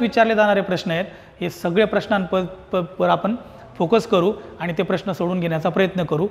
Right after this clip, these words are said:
प्रश्न सोडून घेत असताना मी तुम्हाला दोन प्रकारे प्रश्न सांगणार आहे. एक म्हणजे अगदी डिटेलमध्ये लाँग कट ज्याला म्हणतो, बरोबर? आणि जर तुम्हाला लाँग cut समजला, तर लगेच त्याच्याच बाजूला मी तुम्हाला शॉर्टकट पण समजेल, समजून देईल. पण ज्याला लाँग cut समजला,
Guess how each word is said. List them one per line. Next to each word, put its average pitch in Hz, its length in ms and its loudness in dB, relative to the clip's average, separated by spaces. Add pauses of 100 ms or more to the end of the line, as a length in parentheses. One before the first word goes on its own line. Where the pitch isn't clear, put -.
(300)
प्रश्न 254 320 2
सोडून 240 260 4
घेत 214 160 2
असताना 180 420 2 (260)
मी 190 60 -4
तुम्हाला 208 240 2
दोन 220 220 4
प्रकारे 214 280 0
प्रश्न 190 260 -6
सांगणार 165 340 0
आहे. 175 100 0 (320)
एक 240 220 4
म्हणजे 226 260 2
अगदी 214 240 2
डिटेलमध्ये 220 600 2
लाँग 208 200 4
कट 233 180 2
ज्याला 208 280 2
म्हणतो, 165 400 -2 (340)
बरोबर? 180 280 2 (480)
आणि 180 220 0
जर 240 220 6
तुम्हाला 254 340 4
लाँग 226 300 2
cut 262 260 -2
समजला, 226 640 2 (460)
तर 208 60 -4
लगेच 226 320 0
त्याच्याच 247 280 0
बाजूला 233 360 2
मी 233 100 0
तुम्हाला 220 280 0
शॉर्टकट 202 420 -2
पण 196 180 -4
समजेल, 160 320 -4 (300)
समजून 175 280 0
देईल. 160 160 0 (280)
पण 226 140 4
ज्याला 226 200 6
लाँग 233 240 4
cut 254 180 0
समजला, 240 480 4